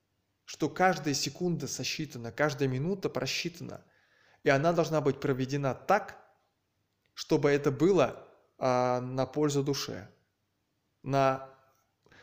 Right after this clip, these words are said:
на принятие, пропускание качественных ощущений, настоящих ощущений, э, от соприкосновения с жизнью, в которую тебя поместили.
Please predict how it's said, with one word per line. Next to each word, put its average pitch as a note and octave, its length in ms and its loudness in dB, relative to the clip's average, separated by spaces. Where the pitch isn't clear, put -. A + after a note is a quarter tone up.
на C#3+ 320 2
принятие, D#3 640 2
пропускание C#3+ 1120 2
качественных D3 920 2
ощущений, C3+ 880 -2
настоящих C#3 840 2
ощущений, B2 800 2
э, A#2+ 560 0
от B2+ 200 -4
соприкосновения C#3 840 0
с A#2+ 40 -4
жизнью, A2 520 -4
в - 40 -20
которую B2+ 360 -4
тебя B2 240 -4
поместили. A#2 760 -10